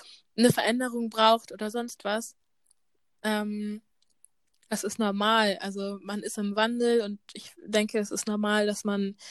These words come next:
dass man dass sich Dinge im, im Leben verändern und dass man auch Sachen hinter sich lässt.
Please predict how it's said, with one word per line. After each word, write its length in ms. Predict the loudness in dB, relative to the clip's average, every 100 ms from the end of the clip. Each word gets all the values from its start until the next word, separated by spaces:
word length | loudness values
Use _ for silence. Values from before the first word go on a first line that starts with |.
| -20 -20 _
dass 200 | -10 -2
man 300 | 0 0 -2 -6 _ _ -18
dass 300 | -2 0 2
sich 160 | 0
Dinge 360 | 4 6 8 6
im, 240 | 2 -6 -6
im 180 | -6 -2
Leben 260 | -2 -2 -4
verändern 680 | -4 -4 -2 -2 -2 -2
und 100 | -4 -6
dass 140 | -6
man 120 | -6
auch 140 | -8 -6
Sachen 260 | -4 -2 0
hinter 260 | 2 2
sich 180 | 0 -2
lässt. 300 | -4 -4 -10